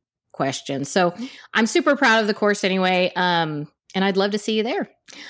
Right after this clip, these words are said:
All right, so before we move on, I'm going to make a couple of announcements because you know what?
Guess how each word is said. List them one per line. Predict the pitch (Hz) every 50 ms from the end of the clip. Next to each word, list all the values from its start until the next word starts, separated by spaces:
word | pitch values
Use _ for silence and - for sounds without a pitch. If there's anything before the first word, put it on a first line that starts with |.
| - - - - _
All | 226 220
right, | 214 202 196 196
so | 240 220
before | 202 214 208 - - 262 262 269 277 285 285
we | 196 220 233 240 240 240 226
move | - 202 202 208 208 208
on, | - 160 175 175 175 175 170 -
I'm | - 160 170 170
going | 170 175 175 170
to | 170
make | 170 165 156
a | 165 165
couple | - - 233 226 226 233
of | 226 202
announcements | 214 208 196 196 196 190 - - 190 180 - -
because | - 180 170 - - 170 160 170 170 170 165 160 - - - _
you | - 156
know | 160 160 160
what? | 156 160 160 190 233 - - -